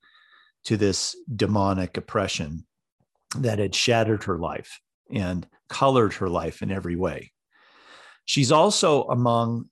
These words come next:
a small group of women and the Apostle John, who we mentioned, uh, witness, actually witnessed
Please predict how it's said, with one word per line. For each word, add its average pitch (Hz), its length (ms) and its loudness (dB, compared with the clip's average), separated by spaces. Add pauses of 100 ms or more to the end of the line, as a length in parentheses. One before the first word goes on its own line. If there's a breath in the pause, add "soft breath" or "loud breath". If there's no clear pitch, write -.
(140)
a 131 80 -10
small 131 540 2
group 151 240 0
of 156 100 -8
women 127 440 -2 (260)
and 127 360 0
the 156 100 0
Apostle 151 440 -2
John, 120 480 -4 (800)
who 113 140 -4
we 104 120 -4
mentioned, 104 600 -6 (280)
uh, 98 420 -2 (120)
witness, 120 560 -2
actually 110 320 -4
witnessed 104 800 -8